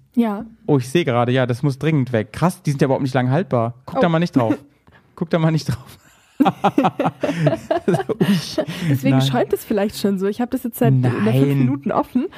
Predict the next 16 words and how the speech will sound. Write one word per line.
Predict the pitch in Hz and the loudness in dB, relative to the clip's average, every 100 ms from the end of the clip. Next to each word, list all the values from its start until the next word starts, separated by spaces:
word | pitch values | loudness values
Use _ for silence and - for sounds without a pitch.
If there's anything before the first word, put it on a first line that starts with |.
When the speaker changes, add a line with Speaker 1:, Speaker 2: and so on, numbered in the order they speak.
| - - | -18 -6
Speaker 1:
und | 214 | -4
es | 247 | -4
schäumt | - 247 359 - | -2 -2 -2 -6
so | 262 | -6
vor | 240 240 | -2 -2
sich | 269 - | -4 0
hin. | 175 269 - 349 | 0 0 -2 -2
Speaker 2:
<laughs> | 147 349 170 131 | -2 -2 -4 0
Leute, | 156 156 427 | 2 2 0
wir | - | 0
brauchen | 156 151 196 | 0 2 2
mal | 175 | 2
eure | 147 160 | 2 0
Zuschriften | 160 190 160 139 - | -2 -4 0 -2 -2
hier. | 113 113 | -2 -2
Bier, | 107 139 185 190 180 | -2 -2 2 2 0